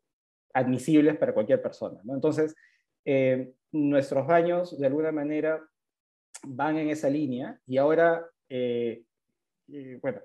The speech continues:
acá hay algunas fotos de cómo esto se ve, eh, ya cuando está instalado en una casa, eh, pero también quiero, y con esto terminar un poco de nuestra aproximación como Sanima,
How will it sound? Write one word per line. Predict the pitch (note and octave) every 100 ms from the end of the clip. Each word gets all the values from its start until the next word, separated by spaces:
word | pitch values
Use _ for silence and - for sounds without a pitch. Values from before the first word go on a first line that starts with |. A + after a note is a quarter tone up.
| -
acá | A2+
hay | C3+
algunas | C3+ C3+ C3
fotos | C3+ C#3+
de | B2+
cómo | B2+ B2+
esto | B2+
se | C3 A#2
ve, | A#2 B2 A#2+
eh, | A2 A2
ya | A2
cuando | A#2+ B2
está | A2 -
instalado | B2 - A#2 A#2+
en |
una | A#2+ B2
casa, | B2 C#3+ - B2+ _ _ _ _ _ _
eh, | C3+ A#2+ A#2+ A#2 A#2 - _ _ -
pero | D3 C3+ C3+
también | - C#3+ D3 D#3
quiero, | D#3+ E3 E3+
y | D#3+
con | C#3 C#3
esto | C#3+ E3
terminar | C#3 C3+ C3+ C#3+ C#3+ - _ _ -
un | C3+
poco | D3 D3
de | D3+
nuestra | D3+ C3
aproximación | A#2 A2 A2 G#2+ - C3+
como | C#3 C3+
Sanima, | C3+ D3+ C3+ B2 C#3